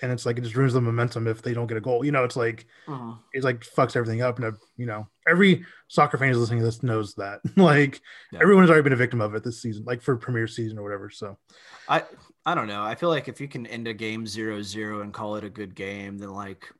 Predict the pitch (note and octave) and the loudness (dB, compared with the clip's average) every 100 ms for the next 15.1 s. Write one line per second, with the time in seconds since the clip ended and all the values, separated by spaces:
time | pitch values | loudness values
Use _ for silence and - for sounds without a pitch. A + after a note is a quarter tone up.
0 | - A2 G2 F#2+ - A2+ B2+ B2+ A#2+ A2+ | -14 -10 -10 -12 -10 -2 0 0 -4 -8
1 | G#2 G#2 G2 F2 F#2+ - - - - G3+ | -10 -10 -10 -10 -12 -10 -10 -12 -10 -12
2 | - B3 - A#3+ - G#3 - F3 G3 - | -6 -6 -2 -4 -4 -8 -8 -8 -10 -10
3 | E3+ F#3 F3 C#3+ C#3 - B2+ C3 C3+ B2 | -6 -4 -6 -8 -10 0 0 2 2 2
4 | A2+ - _ _ - D3 D3+ D3+ E3 G#3 | 2 -6 _ _ 0 2 4 4 6 6
5 | G3+ - _ E3 D#3 A3 A#3 A3+ - - | 4 -4 _ -2 2 4 2 0 -2 -2
6 | E3 D#3+ - A#3+ F#3+ A#2+ A#2 A#2+ C3 B2+ | 0 2 2 4 4 2 -2 -4 -2 0
7 | C#3 - C#3+ B2 D#3+ G3 F#3+ F#3 F3 - | 0 0 0 4 6 6 6 2 0 -4
8 | - B2 F#2+ F#2+ E2+ G#2+ - _ C#3 - | -6 -6 -6 -14 -16 -20 -20 _ -8 0
9 | D3+ C3 B2+ G#2+ F#2 - - - C#3 - | 2 2 -2 -8 -12 -18 -18 -14 -12 -8
10 | B2 C3 - E2 A#1+ - - - D#2+ - | -8 -8 -12 -14 -16 -18 -18 -14 -12 -10
11 | A#2+ A2+ - F#2 - - - _ - E2 | -8 -10 -10 -14 -14 -20 -20 _ -14 -14
12 | - - E3 F#3 - B2+ A2+ - - G3+ | -10 0 4 4 2 -2 2 6 6 4
13 | G3 G3 D#3+ C#3 - A#2 F#2+ _ G#3 - | 4 4 2 0 -4 -6 -10 _ -8 -6
14 | - A3 - - - - - D3 E3+ F#3+ | -8 -8 -10 -4 -4 -6 -2 4 4 4
15 | - | 0